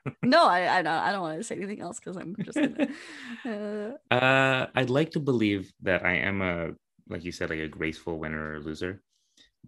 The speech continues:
Speaker 1: But at the heart, I am pretty competitive.
Speaker 2: Right.
Speaker 1: Um, actually, I do. <sighs> Oh, it's interesting. I think about all these things about which I'm competitive about, but n-, maybe not in, like, my girlfriend's pretty competitive, right? And, <laughs> like, if we're playing, like, a,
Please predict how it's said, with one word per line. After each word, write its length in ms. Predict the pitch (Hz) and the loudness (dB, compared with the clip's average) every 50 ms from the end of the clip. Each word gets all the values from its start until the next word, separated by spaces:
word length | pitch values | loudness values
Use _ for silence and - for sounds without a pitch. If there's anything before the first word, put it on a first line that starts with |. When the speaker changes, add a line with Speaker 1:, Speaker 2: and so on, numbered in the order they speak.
| - _ _ - | -20 _ _ 2
Speaker 1:
But 300 | 110 107 101 95 82 - - _ _ _ _ _ - | 4 4 4 4 2 0 -2 _ _ _ _ _ -2
at 160 | 110 107 - | -2 0 0
the 80 | 104 101 | -4 -4
heart, 280 | - 107 107 117 117 | -2 -2 -2 0 0
I 200 | 113 98 92 - - | 2 0 0 0 0
am 540 | 90 98 101 101 101 101 101 101 95 95 - _ | -2 0 0 0 -2 -2 -2 -4 -6 -8 -10 _
pretty 260 | - - 95 87 85 | -8 -6 -4 -4 -4
competitive. 640 | 82 - 82 78 - - - - - - - - _ _ _ - | -6 -8 -10 -10 -8 -8 -8 -8 -10 -14 -16 -18 _ _ _ -16
Speaker 2:
Right. 380 | 226 208 196 - - - - _ - | -12 -10 -10 -8 -10 -10 -12 _ -14
Speaker 1:
Um, 440 | 82 80 78 80 87 92 98 - - - | -12 -12 -10 -10 -12 -12 -12 -12 -6 -2
actually, 500 | - 82 - - - - - - - - _ - - - - - _ _ _ _ _ _ _ _ _ - | -2 -2 -2 -4 -10 -12 -12 -12 -14 -18 _ -20 -20 -20 -20 -20 _ _ _ _ _ _ _ _ _ 0
I 120 | 95 92 | 2 2
do. 560 | 87 98 98 98 98 98 98 92 92 87 76 - | 2 2 2 2 2 2 2 2 2 0 -2 -6
<sighs> 60 | - - - - - _ _ _ _ - | -14 -16 -18 -18 -20 _ _ _ _ -14
Oh, 140 | 98 95 85 | -12 -12 -12
it's 140 | 80 - | -10 -10
interesting. 640 | - 90 90 95 90 - 90 87 85 85 85 82 - - | -8 -8 -6 -6 -6 -4 -4 -4 -4 -4 -8 -10 -12 -14
I 40 | 92 | -12
think 160 | - 107 101 | -8 -8 -4
about 160 | 98 95 87 | 0 0 2
all 100 | 87 85 | 2 0
these 180 | 80 80 76 - | -2 -4 -10 -10
things 200 | - 80 76 73 | -12 -14 -12 -10
about 140 | 78 76 76 | -10 -10 -10
which 140 | 80 - - | -10 -8 -10
I'm 100 | 80 80 | -10 -12
competitive 460 | - - - 82 80 78 80 80 82 | -12 -10 -8 -8 -6 -6 -8 -10 -10
about, 280 | 78 - 80 - - - - - - _ - | -8 -8 -8 -8 -10 -12 -16 -20 -20 _ 0
but 100 | - 107 | 2 4
n-, 140 | 110 120 127 | 4 4 6
maybe 220 | 131 143 165 165 | 6 6 6 6
not 260 | 156 139 131 123 - 71 | 4 4 2 2 0 0
in, 220 | 98 95 90 - _ _ _ _ - | -2 -4 -4 -6 _ _ _ _ -2
like, 160 | 110 104 - | -2 -2 0
my 80 | - 104 | 2 2
girlfriend's 320 | 98 107 110 104 104 82 - | 2 2 2 0 -2 -6 -6
pretty 200 | - - - 85 | -6 -8 -8 -8
competitive, 560 | - 80 76 - 78 76 73 73 76 76 73 | -10 -10 -10 -8 -8 -8 -8 -8 -8 -8 -6
right? 280 | 76 78 80 80 80 78 | -6 -6 -4 -4 -6 -6
And, 200 | 78 76 78 78 | -8 -8 -10 -10
<laughs> 40 | - | -12
like, 380 | - - - - - - - - | -12 -14 -12 -12 -10 -6 -2 -2
if 140 | - 113 110 | -2 0 0
we're 80 | 104 | -2
playing, 360 | 90 - 101 98 98 98 98 | -2 0 0 0 0 -2 -4
like, 200 | 95 92 87 82 | -4 -6 -4 -4
a, 200 | 85 82 80 78 | -4 -4 -4 -6